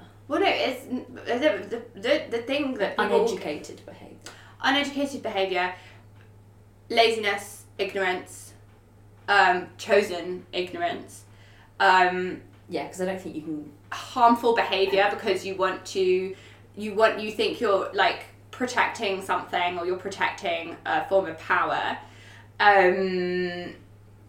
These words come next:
Speaker 1: or you just don't see, because you don't have those experiences in the world, you just don't see it as a problem, and it's
Speaker 2: Mm.
Speaker 1: like a reluctance to change your behaviour.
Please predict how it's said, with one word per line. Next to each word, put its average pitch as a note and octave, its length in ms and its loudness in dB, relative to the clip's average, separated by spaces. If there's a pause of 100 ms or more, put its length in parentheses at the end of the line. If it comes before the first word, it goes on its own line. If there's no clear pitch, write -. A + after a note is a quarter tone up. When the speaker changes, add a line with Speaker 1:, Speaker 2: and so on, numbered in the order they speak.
(440)
Speaker 1:
or G3 300 8
you F#3 380 -4
just G3 280 -2
don't F3+ 260 2
see, F3+ 460 -2
because F#3+ 360 0
you G3+ 220 -6
don't F#3+ 220 2
have F#3 240 4
those F3 180 -2
experiences F3 800 -4
in E3+ 140 -8
the E3 100 -6
world, E3+ 500 0
you F3+ 140 -6
just E3 200 -8
don't D#3+ 260 -2
see - 160 -6
it - 160 -2
as - 80 -8
a - 40 -16
problem, - 600 -2
and E3+ 100 -2
it's E3 100 -8
Speaker 2:
Mm. F3 40 -6
Speaker 1:
like E3 180 -2
a E3+ 80 0
reluctance F3 680 -4
to F#3+ 120 -10
change F3+ 380 -4
your F3 100 -4
behaviour. F3+ 580 0